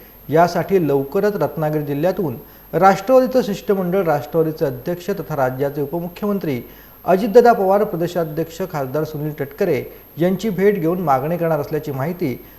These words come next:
रत्नागिरी जिल्हा राष्ट्रवादी पक्षाचे जिल्हाध्यक्ष बाबाजी जाधव यांनी माध्यमांशी बोलताना दिली.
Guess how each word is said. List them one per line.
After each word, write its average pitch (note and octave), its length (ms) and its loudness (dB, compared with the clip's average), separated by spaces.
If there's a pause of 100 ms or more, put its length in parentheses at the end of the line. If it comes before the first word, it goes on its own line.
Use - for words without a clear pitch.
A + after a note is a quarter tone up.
(120)
रत्नागिरी A3+ 480 2
जिल्हा A3+ 240 4
राष्ट्रवादी F#3+ 420 2
पक्षाचे E3+ 420 -2
जिल्हाध्यक्ष C#3+ 600 -2
बाबाजी C3+ 500 0
जाधव D3 320 0 (360)
यांनी F3+ 160 2
माध्यमांशी E3+ 720 -2
बोलताना C3+ 420 -2
दिली. A#2+ 180 -6